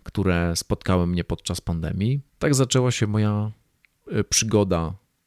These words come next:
z olbrzymim stresem, z którym należało sobie poradzić, z odpowiedzialnością, którą należało przyjąć, no i z konsekwencjami, które się z tym wszystkim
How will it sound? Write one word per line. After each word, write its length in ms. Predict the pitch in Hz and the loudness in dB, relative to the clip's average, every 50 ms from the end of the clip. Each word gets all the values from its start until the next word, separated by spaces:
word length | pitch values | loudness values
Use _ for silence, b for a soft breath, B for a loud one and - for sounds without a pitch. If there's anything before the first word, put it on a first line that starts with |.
| _ | _
z 140 | 110 98 98 | -4 -4 -2
olbrzymim 560 | - - 107 101 92 98 101 110 120 123 127 | 0 0 0 2 2 0 0 0 0 0 -2
stresem, 720 | - - - 113 107 98 - - 110 107 110 113 120 123 123 - _ _ _ | -2 -2 0 0 0 2 2 2 2 2 0 -2 -4 -6 -8 -12 _ _ _
z 140 | - - - | -12 -12 -12
którym 320 | - - 104 101 101 101 | -6 -2 0 0 2 2
należało 420 | 98 95 98 98 95 98 95 98 98 | 0 2 2 2 2 2 0 0 -2
sobie 240 | - 104 101 98 | -4 -4 -4 -4
poradzić, 800 | 95 - 101 90 92 90 87 92 95 98 98 - - - - _ _ _ _ _ _ _ _ - | -2 -2 0 0 2 0 0 0 -2 -2 -2 -2 -6 -8 -10 _ _ _ _ _ _ _ _ -8
z 120 | 107 92 | -8 -6
odpowiedzialnością, 1040 | - 170 - - - 107 107 113 107 117 113 110 104 101 95 - - 104 98 104 110 | -6 -8 -6 -4 -2 0 0 2 2 2 2 4 2 2 0 0 2 2 2 2 2
którą 520 | - - - - 95 92 92 92 95 98 98 - - _ _ _ _ _ _ | -2 -6 -6 -4 -2 -2 0 -2 -4 -6 -8 -12 -16 _ _ _ _ _ _
należało 480 | 92 90 87 92 92 101 95 98 101 98 | -4 -2 0 0 0 2 2 2 0 0
przyjąć, 640 | - - - 101 95 95 98 104 107 - - - _ _ _ _ _ - | -2 -2 0 0 0 0 0 -2 -2 -6 -10 -12 _ _ _ _ _ -4
no 80 | 202 | -2
i 40 | 208 | -2
z 80 | - - | 0 0
konsekwencjami, 800 | - 151 135 - 139 - - 135 123 - - 135 120 101 98 | 0 0 2 2 0 0 0 -2 0 2 0 0 2 0 -2
które 300 | - - - - 95 92 | -4 -4 -2 0 2 2
się 220 | - - 92 95 - | 2 0 -2 -2 -4
z 80 | - | -6
tym 120 | - 85 82 | -6 -6 -6
wszystkim 580 | - - 90 - - - 98 92 92 95 95 | -6 -6 -8 -8 -8 -6 -4 -4 -4 -4 -8